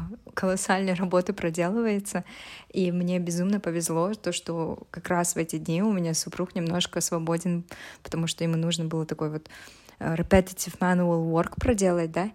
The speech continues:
параллельно о чем-то там важном подумать, ну, на фоне. Мы сделали <laughs> адвент-календари.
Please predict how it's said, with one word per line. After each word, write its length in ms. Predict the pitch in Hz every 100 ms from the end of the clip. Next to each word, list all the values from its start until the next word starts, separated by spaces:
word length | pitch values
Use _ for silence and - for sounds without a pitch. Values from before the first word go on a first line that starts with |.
| - - -
параллельно 540 | 170 165 170 190 175
о 60 | 170
чем-то 280 | 175 175
там 200 | 175 160
важном 360 | 156 160 165 165
подумать, 600 | 165 160 165 170 - - _ -
ну, 140 | 226
на 100 | 175
фоне. 460 | - 185 180 175 175 - - -
Мы 240 | 226 226
сделали 600 | 226 202 233 240 220 202 - -
<laughs> 160 | - -
адвент-календари. 1000 | - 226 233 208 214 202 208 202 233